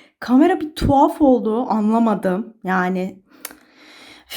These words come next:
şuradaki kesin kıskancın işi. Ya, aklıma direkt o geldi. İnanamadım. Bilemiyorum. Devam ediyorum. Deprem oluyor zannettim. Gözlerim, Allah'ım dedim gözlerim mi kayboldu?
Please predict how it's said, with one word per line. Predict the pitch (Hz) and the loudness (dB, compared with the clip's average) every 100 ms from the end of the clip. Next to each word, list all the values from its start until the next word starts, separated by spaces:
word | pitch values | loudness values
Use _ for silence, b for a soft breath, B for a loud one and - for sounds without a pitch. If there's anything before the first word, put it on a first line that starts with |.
| B B - - | B B -8 0
şuradaki | 285 302 269 | 2 2 0
kesin | 285 311 | 0 0
kıskancın | 302 - 208 208 233 | 0 -2 -2 0 0
işi. | 226 - 254 370 466 | -2 2 2 2 0
Ya, | - | 0
aklıma | - 262 - 330 311 | 0 -2 0 2 4
direkt | 311 311 | 4 4
o | 294 | 4
geldi. | 277 226 214 | 4 2 0
İnanamadım. | 220 254 220 220 214 185 180 208 226 | -2 -2 0 0 -2 -4 -6 -8 -4
Bilemiyorum. | 202 196 185 175 175 233 262 | -2 0 -2 -2 -2 -4 0
Devam | 226 226 240 247 | 2 4 4 2
ediyorum. | 220 208 196 185 214 - | 0 -2 -4 -4 -8 -6
Deprem | 202 - 247 269 | -6 2 6 6
oluyor | 262 262 | 6 6
zannettim. | 254 247 262 269 | 4 2 2 2
Gözlerim, | 254 233 196 254 277 247 | 2 2 4 4 4 2
Allah'ım | - 214 269 277 | -2 -2 0 2
dedim | 285 285 | 2 2
gözlerim | 262 247 240 247 254 | 4 4 4 4 6
mi | 262 | 4
kayboldu? | 262 262 269 262 269 269 262 294 302 | 4 2 2 2 0 0 4 6 4